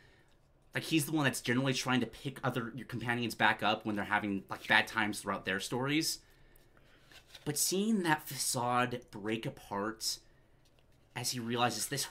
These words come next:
this mistake he's been regretting this entire time, he can fix it. And after he's fixed it, he doesn't have to regret anything anymore. I-, it's, it's that whole psychological kind of, people are a lot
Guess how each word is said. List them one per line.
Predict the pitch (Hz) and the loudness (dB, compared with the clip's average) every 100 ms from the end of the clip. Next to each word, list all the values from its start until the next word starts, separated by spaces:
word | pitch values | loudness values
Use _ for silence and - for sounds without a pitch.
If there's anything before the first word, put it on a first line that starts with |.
| - | -8
this | 123 139 | -4 0
mistake | 151 - 156 160 - | 2 2 2 2 0
he's | 131 | -6
been | 131 120 | -4 -4
regretting | 107 127 131 | -2 -2 0
this | 117 120 | -2 -4
entire | 113 110 113 117 | -4 0 2 0
time, | - 101 107 120 127 - - - - - - | -2 -2 2 2 -2 -6 -20 -20 -20 -20 -20
he | - 147 | -16 -8
can | - 135 | -2 -2
fix | - - 156 - | -2 -6 -6 -4
it. | 101 98 - - - _ _ - | -4 -4 -8 -10 -12 _ _ -6
And | 139 - | -6 -4
after | 120 139 - 139 | -2 -2 -4 -10
he's | 131 127 120 | -10 -8 -6
fixed | - 113 107 - | -6 -6 -6 -6
it, | - 113 | -4 -6
he | - 131 127 | -6 -8 -6
doesn't | 127 127 | -6 -8
have | - 117 110 | -6 -8 -8
to | - | -14
regret | 104 101 95 98 - - - | -16 -14 -10 -12 -12 -18 -12
anything | 107 110 127 131 139 131 127 | -6 -4 -2 -4 -2 -2 -2
anymore. | 123 131 131 135 139 147 135 - - _ - - - _ _ - - | -2 -2 -2 -2 -2 -4 -6 -20 -20 _ -20 -20 -20 _ _ -12 -6
I-, | |
it's, | 170 156 175 - | -4 -2 -4 -4
it's | 160 - | -4 2
that | 175 165 | 4 4
whole | - 165 202 196 | 2 4 4 4
psychological | - 151 147 135 123 123 123 - 110 | 4 4 2 2 4 4 0 -2 -2
kind | 110 123 117 | 0 2 4
of, | 104 95 | 2 0
people | - 170 175 180 | -6 -6 -4 -2
are | 139 131 | 2 2
a | 117 | 2
lot | 101 107 113 110 - - - | 0 2 2 2 0 -2 -4